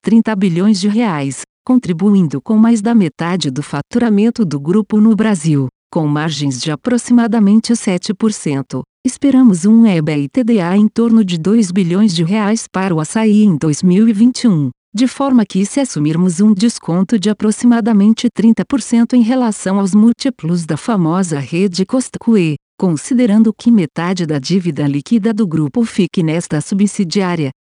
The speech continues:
o Açaí sozinho poderá valer em bolsa mais do que todo o grupo consolidado hoje.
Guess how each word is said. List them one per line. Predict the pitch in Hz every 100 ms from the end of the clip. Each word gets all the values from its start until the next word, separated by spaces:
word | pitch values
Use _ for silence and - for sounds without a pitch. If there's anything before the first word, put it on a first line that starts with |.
| -
o | 165 156
Açaí | - 262 196 185
sozinho | 208 180 202 175 185 214
poderá | 214 247 233 190 214
valer | 196 156 151 165
em | 180
bolsa | 147 160 196 170
mais | 151 151 196
do | 175 151
que | 262
todo | - 180 160
o | 156
grupo | 180 214 214
consolidado | - 190 - 170 185 165 160 165 147
hoje. | 131 135